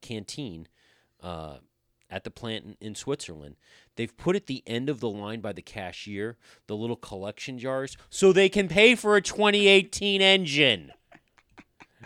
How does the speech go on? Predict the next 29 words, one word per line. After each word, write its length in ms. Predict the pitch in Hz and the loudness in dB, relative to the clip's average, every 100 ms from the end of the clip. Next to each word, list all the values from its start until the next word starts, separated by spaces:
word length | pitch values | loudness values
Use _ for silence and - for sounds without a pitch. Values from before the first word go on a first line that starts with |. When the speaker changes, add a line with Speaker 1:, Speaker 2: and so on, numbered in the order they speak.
| - 262 | -20 -16
Speaker 2:
All 1300 | 285 277 277 254 269 269 269 - - _ _ - 262 | -14 -16 -16 -18 -18 -20 -16 -16 -18 _ _ -12 -10
right, 240 | 254 214 | -10 -12
so 120 | - 214 214 - _ - _ _ _ _ _ | -16 -18 -18 -20 _ -20 _ _ _ _ _
they're, 260 | 226 226 226 _ _ | -14 -14 -18 _ _
they're 100 | 220 | -16
taking 440 | 220 294 - 359 | -10 -10 -10 -10
up 140 | 320 294 | -10 -8
a 80 | 262 | -12
collection 560 | - 254 - 254 240 | -10 -10 -10 -12 -14
for 280 | - 220 208 | -12 -8 -6
an 80 | 208 | -6
engine. 540 | 165 151 143 127 - _ _ _ _ _ | -8 -10 -10 -16 -20 _ _ _ _ _
I 60 | 220 | -4
bet 220 | 262 302 | -4 -4
they 80 | 370 | -4
have 180 | 330 254 | -4 -6
a 40 | |
suggestion 640 | - 208 - 240 - 277 233 | -10 -10 -4 -4 -6 -12 -4
box 300 | 233 175 - | -2 -2 -6
near 220 | 208 190 | -10 -8
H 240 | 185 180 180 | -8 -8 -2
R 300 | 202 196 170 | 0 0 -4
for 220 | 175 156 | -8 -6
ideas 540 | 180 170 214 254 226 | -6 -8 -10 -8 -10
to 120 | - 180 | -12 -8
build 380 | 180 254 247 | -6 -6 -6
a 80 | 170 | -10
<laughs> 0 | |
t-, 180 | - | -10